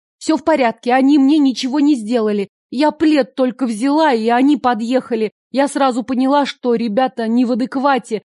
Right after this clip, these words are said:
и попросила их проваливать. Слово за слово, он... Он тебя оскорбил и начал руки распускать.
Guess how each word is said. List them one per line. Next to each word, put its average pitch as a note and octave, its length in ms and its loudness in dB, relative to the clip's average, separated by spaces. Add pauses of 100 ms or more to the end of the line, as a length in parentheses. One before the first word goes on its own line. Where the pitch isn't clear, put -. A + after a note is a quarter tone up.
и B3+ 100 -2
попросила C#4 580 0
их B3+ 280 -2
проваливать. A#3 760 0 (220)
Слово D4 460 -2
за C4+ 320 0
слово, G#3 560 -6
он... A#3+ 360 -2 (500)
Он C#4+ 200 2
тебя C#4 340 0
оскорбил C#4 600 0
и B3 60 -2
начал C#4 460 0
руки C#4 280 -2
распускать. A#3 680 -6